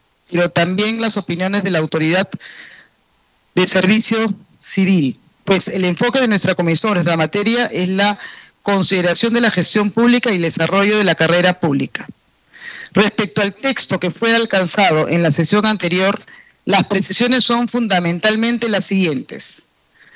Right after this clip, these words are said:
Cinco punto dos punto uno se extiende por formación universitaria, se entiende por formación universitaria completa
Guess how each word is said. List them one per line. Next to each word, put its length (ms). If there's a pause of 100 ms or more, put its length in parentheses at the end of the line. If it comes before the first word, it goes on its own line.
(400)
Cinco 800 (800)
punto 420
dos 520
punto 400
uno 680
se 320
extiende 960 (100)
por 200
formación 760
universitaria, 1000
se 140
entiende 380
por 180
formación 360
universitaria 580
completa 520